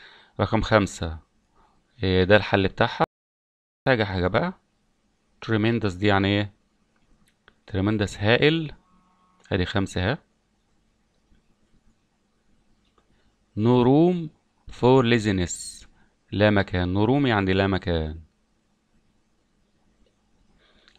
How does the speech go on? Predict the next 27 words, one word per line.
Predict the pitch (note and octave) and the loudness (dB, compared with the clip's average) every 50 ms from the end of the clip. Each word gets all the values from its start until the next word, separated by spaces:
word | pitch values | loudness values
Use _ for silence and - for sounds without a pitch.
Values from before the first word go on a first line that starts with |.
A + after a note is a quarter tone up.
| _ - | _ -8
هذه | G#2 F2+ F#2 A2+ A#2+ | -6 -4 0 0 0
السرعة | A2+ - - - - B2 C3 D3 D#3 D#3+ | -2 -4 -2 2 4 6 8 8 6 4
تزيد | - - - G#2 F2+ F2 G2 G#2+ A#2 C3+ D3+ D#3 D3 - | 2 0 -4 -4 -4 -2 -4 -2 -2 -2 -2 -4 -4 -4
الضغوط. | G#2 F#2 E2+ G2 G#2 G2 - - | -6 -4 -2 -2 -2 -2 -2 -4
قدامنا | A2 G#2 C3+ C3 B2 A2 F#2+ | -4 -2 -2 -2 0 -2 -4
الترجمة | - - - F#2 F2 F#2+ G#2 G2+ G2 G2 C3 | -6 -8 -10 -6 -2 0 0 0 0 0 -2
اهي. | F#3 A3+ F#3 - _ _ _ _ _ _ _ _ _ _ _ _ _ _ _ _ _ - | -4 -6 -10 -14 _ _ _ _ _ _ _ _ _ _ _ _ _ _ _ _ _ -2
والعربي | G#2 G2+ G2+ G2+ A2 G#2+ G#2+ F#2+ F#2+ | 2 6 6 8 8 8 6 4 2
ايه؟ | F#2+ F#2+ F#2+ | 2 2 4
واضح | F#2 G2+ G#2 G2 G2 - G2+ | 6 4 4 4 0 -4 -6
قدامنا. | G2 F2 F2 G2+ A2 B2+ C#3+ E3+ F3+ - _ _ _ _ _ _ _ _ _ _ _ _ _ _ _ - | -4 -2 0 -2 0 0 -2 -4 -6 -8 _ _ _ _ _ _ _ _ _ _ _ _ _ _ _ -4
وادي | - G#2+ A#2+ A#2 A#2 | 0 2 2 2 0
الترجمة | - - - G#2 F#2+ F2+ G#2 G#2 G#2+ | -2 -2 -2 -2 0 0 0 0 0
اللي | G2+ F#2 | 0 0
بعدها. | E2+ F2 E2+ F2 F2+ A#2 C3 D3 D#3 D3+ - _ _ _ _ _ _ - | 0 0 0 0 0 -2 -2 -2 -2 -4 -6 _ _ _ _ _ _ -6
Many | G2+ G#2+ G#2+ A2 G#2 | -4 -2 -2 -2 0
people | F#2+ G#2+ A#2+ B2+ C3 C#3+ C3+ A2+ | -2 -2 -2 -2 -2 -2 -2 -2
believe | F#2+ F#2+ F#2 G#2+ A#2 C3 C#3+ C3 A2 F2+ F#2+ | -2 -4 -4 -2 -2 -2 -4 -4 -4 -2 0
that، | F#2+ E2+ - _ _ _ - - _ _ _ _ _ _ _ _ _ _ _ - | 0 0 -2 _ _ _ -20 -20 _ _ _ _ _ _ _ _ _ _ _ -6
يعتقد | - F#2+ F2 F2 - A2+ - - A2 - | -2 -2 -2 -2 -2 -4 -4 -4 -6 -6
كثير، | - F#2+ F2+ - - - A#2 B2 C3+ D3+ D#3 C#3+ - - | -4 -6 -6 -6 -6 -4 -2 0 2 2 2 0 -2 -6
الكثيرون. | A2 G2 - G#2+ G2 - - G#2 G2+ G2 F#2+ F2+ E2 E2 E2 F#2 | -6 -6 -4 -6 -6 -4 -2 -2 0 0 0 -2 -2 -4 -6 -6
ممكن | A#2 - - A#2 | -6 -6 -4 -2
تقول | A2 B2+ B2 A#2+ | 0 0 0 0
الكثير | A2 - - G#2 - - B2 A2 | -2 -4 -8 -8 -4 -4 -2 -2
من | G#2+ G#2 G2+ | -2 -2 -2
الناس. | F#2+ F#2+ F#2+ F#2+ F2+ E2 D#2+ D#2+ - - - - - - | 0 0 0 0 0 -2 -4 -8 -12 -18 -20 -20 -20 -20